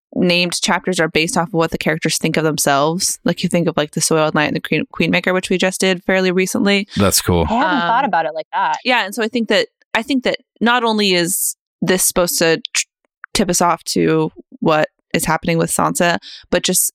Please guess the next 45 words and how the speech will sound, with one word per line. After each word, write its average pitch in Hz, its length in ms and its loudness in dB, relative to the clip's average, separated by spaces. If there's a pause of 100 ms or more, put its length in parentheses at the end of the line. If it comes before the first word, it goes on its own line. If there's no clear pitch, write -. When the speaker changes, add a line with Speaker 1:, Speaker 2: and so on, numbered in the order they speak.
Speaker 1:
really 190 340 2
give 170 220 0
us 180 320 0
a 165 180 2
look 160 300 2
into 170 220 0
how 160 160 0
she's - 180 -4
identifying 196 640 0
as 233 100 -2
herself 233 500 0
and 165 320 -2 (360)
how 180 260 0
she, 170 480 0
because 233 340 0 (460)
Arya 240 320 2
could 208 320 -2
easily 202 380 2
be 180 400 2 (260)
named 165 500 0
no 151 220 2
one, 139 480 0
you 143 140 2
know, 131 160 2
in 143 140 2
this - 280 0 (540)
chapter 160 280 0
that 147 140 0
she's - 180 -2
in, 151 120 2
but 151 120 0
because 175 240 0
she - 180 0
still 165 260 0
so 165 240 0
deeply 147 420 0
identifies 151 580 0
as 151 140 -2
a 156 60 -2
Stark, - 540 0 (360)
I 190 60 2
just 202 100 0
think 196 120 0
it's 180 120 -2
interesting 160 540 0